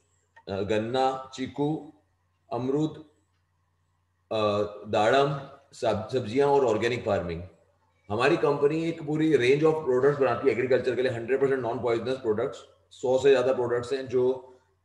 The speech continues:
agriculture, horticulture, aquaculture, uh, hydroponics,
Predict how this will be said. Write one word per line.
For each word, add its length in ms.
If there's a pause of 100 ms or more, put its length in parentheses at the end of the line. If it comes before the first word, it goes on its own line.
agriculture, 640
horticulture, 960
aquaculture, 760 (1120)
uh, 320
hydroponics, 920